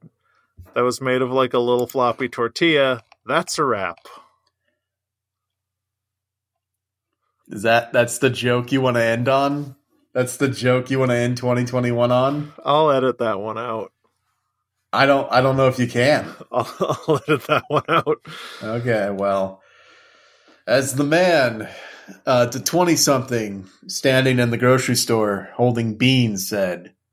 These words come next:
Speaker 2: "We need taco shells."
Speaker 1: <laughs> Dumb.
Speaker 2: Uh, kill me. Uh, but hey, everyone who listened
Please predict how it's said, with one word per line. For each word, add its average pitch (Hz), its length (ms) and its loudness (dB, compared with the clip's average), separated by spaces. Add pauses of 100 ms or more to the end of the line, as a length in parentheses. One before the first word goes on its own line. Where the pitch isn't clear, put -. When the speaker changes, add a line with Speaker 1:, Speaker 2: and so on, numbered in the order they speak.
(840)
Speaker 2:
"We 131 100 4
need 151 240 4
taco 151 480 4
shells." 104 760 2
Speaker 1:
<laughs> - 1500 -14
Dumb. 101 360 -14 (1000)
Speaker 2:
Uh, 196 720 2
kill 202 320 0
me. 139 260 -2 (380)
Uh, 151 580 2
but 180 220 -2
hey, 170 580 -2 (140)
everyone 202 480 2
who 127 100 -2
listened 143 560 0